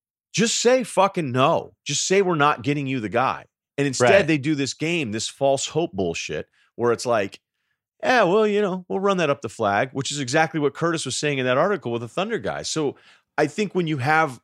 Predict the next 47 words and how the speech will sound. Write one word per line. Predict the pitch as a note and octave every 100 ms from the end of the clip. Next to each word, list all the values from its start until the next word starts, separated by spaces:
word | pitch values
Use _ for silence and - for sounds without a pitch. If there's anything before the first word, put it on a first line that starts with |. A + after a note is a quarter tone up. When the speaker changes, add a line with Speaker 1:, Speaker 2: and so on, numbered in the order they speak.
| _ _
Speaker 1:
all | C#3 E3 F#3+
of | E3
these | D#3 D3
people | F3 D3+
protecting | C3+ C3 - G3 - D#3+
all | A#2 G#2
the |
guys, | F#2+ F#2+ F2 F#2+
I | B2
think | D#3 C3
it |
gets | C#3+
back | - C#3+
to | -
the | A#2
origin | G#2 C#3 F3+ A2+
of | G#2 F#2+
it, | -
is | G2+
it | A2+
even | C#3+ C#3
Westbrook's | A2 C3 - A2
fault | - - D#3+ D3+ G#2
if | G#2+ -
this | B2+ -
is | A2
the | G#2+
way | G2 A#2+ A2
he | A2+
was | G2 -
told | - B2 G2+
that | G2
they | A#2
were | G#2 G2
gonna | F#2+
run | F#2+ G#2+
the | G2+
operation | F#2+ F#2+ F#2+ C3+ - -
down | C2 A#1
there? | A1+ G#1 - - -
And | E3+
it | F3+
isn't | E3+ D3+
just | A#2+ A#2
like | A#2 F#2+
that | F#2+ D#2+
there. | A2+ C#2+ -